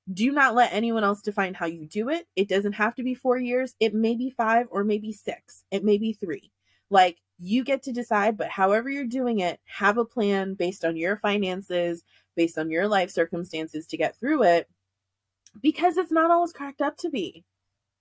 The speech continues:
And, like, on the employer side, like, working in that in between the space, like, "Oh, we need people to have a four-year degree for what?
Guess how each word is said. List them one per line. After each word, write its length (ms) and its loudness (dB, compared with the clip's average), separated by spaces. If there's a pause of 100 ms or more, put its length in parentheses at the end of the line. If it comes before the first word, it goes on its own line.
(760)
And, 200 8
like, 440 2 (280)
on 160 2
the 120 2
employer 500 -2
side, 580 0
like, 320 0
working 360 0
in 120 2
that 240 0
in 120 0
between 560 0
the 140 -2
space, 320 -4
like, 240 0 (100)
"Oh, 200 8
we 220 0
need 160 -2
people 200 -2
to 40 0
have 120 0
a 60 -12
four-year 260 -2
degree 220 -4
for 180 -2
what? 400 -2